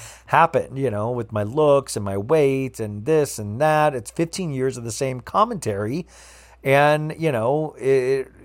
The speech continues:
you eventually does break you in a way." And Kendall also says, "Well, yeah, but also personal situations,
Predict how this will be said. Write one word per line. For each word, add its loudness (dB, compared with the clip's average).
you -4
eventually -2
does 0
break 0
you -4
in -6
a 2
way." -2
And -6
Kendall 2
also 4
says, 0
"Well, 0
yeah, 4
but -4
also 2
personal -6
situations, -12